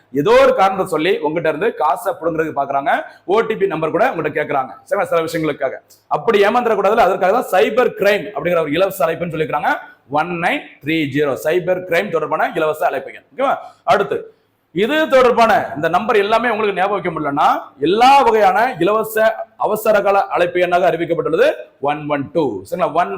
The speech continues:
ஒன் டூ, எல்லா வகையான இலவச அவசர கால அழைப்பு எண் ஒன் ஒன் டூ.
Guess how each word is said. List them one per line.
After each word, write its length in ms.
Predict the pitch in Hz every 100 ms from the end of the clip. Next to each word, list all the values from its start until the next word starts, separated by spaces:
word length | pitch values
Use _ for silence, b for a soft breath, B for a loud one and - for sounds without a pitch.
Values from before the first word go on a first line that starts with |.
| 165
ஒன் 100 | 175 170
டூ, 80 | 160 101
எல்லா 200 | 135 175 185
வகையான 260 | 170 165 170 262 151
இலவச 380 | 165 170 180 220 139
அவசர 280 | 156 156 160 147
கால 120 | 143
அழைப்பு 220 | 143 139 165
எண் 80 | 269 - _ 135
ஒன் 100 | 151 147
ஒன் 80 | 143
டூ. 80 | 190